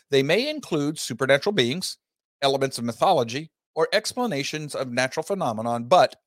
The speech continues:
they are associated with a particular locality or person and are told as a matter of history.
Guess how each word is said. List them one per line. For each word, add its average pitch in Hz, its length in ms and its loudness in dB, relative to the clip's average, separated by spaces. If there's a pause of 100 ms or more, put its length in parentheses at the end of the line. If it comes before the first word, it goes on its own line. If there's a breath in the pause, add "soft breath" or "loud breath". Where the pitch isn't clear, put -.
(100)
they 113 180 -4
are 104 120 -2
associated 185 800 -4 (400)
with 113 100 -6
a 110 60 -4
particular 165 540 -4
locality 147 600 0
or 151 180 -2
person 110 500 -4 (340 soft breath)
and 110 180 -6
are 107 120 -4
told 139 500 -4
as 107 120 -8
a 98 120 -10
matter 123 400 -4 (320 soft breath)
of 104 120 -10 (100)
history. - 580 -6